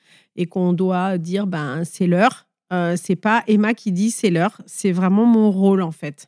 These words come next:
Et du coup, il y a moins d'affect aussi, euh, enfin, on essaye. Euh, l'affect, on le met ailleurs, on le met à un autre moment, mais pas, euh, autant, euh, voilà. Donc, euh, pour revenir à l'élection sans candidat, on définit donc un rôle, euh, on y met, euh, tout ce qui va être inhérent à ce rôle.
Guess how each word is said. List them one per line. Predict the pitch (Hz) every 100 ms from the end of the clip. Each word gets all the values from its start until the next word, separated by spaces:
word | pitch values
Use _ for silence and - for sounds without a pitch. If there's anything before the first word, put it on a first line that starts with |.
| -
Et | 175
du | 165 180
coup, | - 240 254
il |
y | 214
a | 185 180 180 -
moins | 185 214 247
d'affect | 233 220 226 220 -
aussi, | 202 - 220 226 240
euh, | 190 175
enfin, | 175 165
on | 185
essaye. | 196 196 - 175 143 - _
Euh, | 151
l'affect, | 143 156 220 254 208
on |
le | 202
met | 175
ailleurs, | 156 147 170 240
on | 233
le | 185
met | 170
à |
un | 165 190
autre | 247 240
moment, | 196 175 233
mais | 208
pas, | - 226 233 220 185
euh, | 165 _ _ -
autant, | 196 196 220 220
euh, | 185 175
voilà. | 170 120 - - - 214
Donc, | 240 -
euh, | 240 226
pour | - 302
revenir | 339 311 320 339
à | 311
l'élection | 240 240 233 - 330
sans | 339 294
candidat, | 240 240 190 185 262 302 320 -
on | 214
définit | 214 262 - 226
donc | 196 175 175
un | 156
rôle, | 185 302 359 381 381 - -
euh, | 202 190 170
on | 190 202
y | 202
met, | 202 214 240
euh, | 196
tout | - - 247
ce | 262 -
qui | - 208 208 208
va | 185 180
être | 190 -
inhérent | 240 196 180 240
à | 214
ce | -
rôle. | 175 240